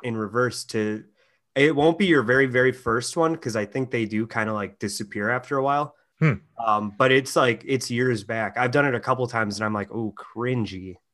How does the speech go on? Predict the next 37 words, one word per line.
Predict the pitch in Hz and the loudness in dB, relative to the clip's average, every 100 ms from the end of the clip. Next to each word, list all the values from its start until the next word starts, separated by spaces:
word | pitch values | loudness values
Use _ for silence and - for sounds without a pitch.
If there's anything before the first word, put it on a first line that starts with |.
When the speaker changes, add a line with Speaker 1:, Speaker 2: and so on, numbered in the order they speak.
| _ | _
Speaker 2:
<laughs> | - - - | -20 -6 2
Speaker 1:
Not | 156 175 | 2 4
like, | 180 175 - - | 4 2 -4 -2
not | 165 175 | 4 6
like, | 175 | 6
you | 185 | 6
know, | 156 139 | 6 6
like, | 135 127 | 4 4
a, | 120 | 2
like, | 113 120 | 4 0
"Rise | 147 226 226 208 | 2 2 2 4
up | 214 - | 2 2
against | 165 196 190 - - | 2 2 2 -4 -8
minorities," | 143 165 165 185 165 147 123 | -2 0 4 4 4 0 -2
or, | 123 | -2
like, | 117 113 | 0 0
anything | 127 131 127 117 113 | 0 2 0 -2 -2
like | 123 113 | -2 2
that, | 123 - | 0 0
but | 117 | -2
more | 131 | 2
like, | 127 120 - - - - - - | 2 2 -4 -20 -20 -20 -18 0
you | 175 | 4
know, | |
like, | 156 127 - | 4 4 0
emo, | 147 147 131 | 0 2 4
like, | 120 110 101 _ _ _ - | 2 0 -4 _ _ _ -14
"I | 113 | -10
wonder | 113 113 120 120 | -8 -6 -4 -2
if | 110 104 | -4 -6
she | - 107 | -6 -6
even | 107 101 | -6 -8
knows | 92 95 101 | -10 -10 -10
I'm | 95 87 | -10 -14
thinking | - 95 87 90 | -16 -16 -14 -16
about | 92 - - | -16 -18 -18
her," | 101 90 | -20 -20